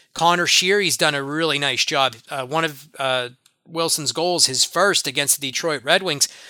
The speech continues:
was set up by a great play by Connor Sheary, hard-working play. And Mike Sullivan absolutely lit up talking about the contributions of Connor Sheary after the Detroit game. So these guys are all chipping in. Tom Kuhnhackl as well, left him out,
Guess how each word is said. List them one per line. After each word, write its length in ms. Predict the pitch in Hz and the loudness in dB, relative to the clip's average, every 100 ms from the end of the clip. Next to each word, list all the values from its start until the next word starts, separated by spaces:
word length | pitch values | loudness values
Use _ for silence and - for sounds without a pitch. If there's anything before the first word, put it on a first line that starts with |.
| - - | -16 0
was 140 | 151 | 6
set 240 | - 170 | 6 8
up 160 | 175 175 | 4 4
by 140 | 160 | 4
a 80 | 143 | 4
great 280 | 127 160 151 | 2 0 0
play 220 | - 170 | 0 0
by 160 | 147 139 | 2 0
Connor 360 | - 151 147 | 0 -2 0
Sheary, 360 | 123 160 160 127 | 0 2 0 -2
hard-working 800 | - 156 165 143 160 165 160 131 | 0 2 2 2 -2 -2 -4 -8
play. 340 | 135 131 110 - - - | -6 -4 -4 -8 -20 -10
And 380 | - 143 139 123 - | -2 0 0 -4 -8
Mike 240 | 147 165 | 0 4
Sullivan 440 | - 170 175 147 131 | 6 6 4 2 2
absolutely 680 | 147 156 - 147 160 147 | 2 4 2 0 -6 -8
lit 260 | 120 139 156 | -4 2 4
up 240 | 165 - - - _ | 4 2 -6 -20 _
talking 400 | - 156 143 147 | 4 4 4 0
about 280 | 139 151 143 | 0 2 0
the 80 | 175 | -4
contributions 720 | 156 147 - 131 147 - 135 | -4 -4 -4 -6 -4 -4 -4
of 120 | 131 | -6
Connor 320 | - 151 147 113 | -4 -2 -2 0
Sheary 360 | - 147 143 | 0 0 2
after 300 | 135 156 156 | 4 4 2
the 100 | 127 | -8
Detroit 440 | 123 - 175 185 - | -8 -4 -2 -2 -2
game. 200 | 131 101 - - - | -2 -4 -16 -20 -6
So 140 | - | -4
these 220 | 151 226 | 0 0
guys 260 | 247 220 156 | 4 6 4
are 100 | 156 | 2
all 140 | 175 | 2
chipping 340 | 175 190 165 165 | 2 0 -2 -2
in. 180 | 180 110 | -2 -2
Tom 260 | 147 151 | -2 -2
Kuhnhackl 520 | - 180 160 147 143 | -2 -2 0 -2 -2
as 120 | 127 151 | -6 0
well, 180 | 160 | 0
left 240 | 127 143 - | 2 0 0
him 160 | 180 | -2
out, 160 | 131 | -2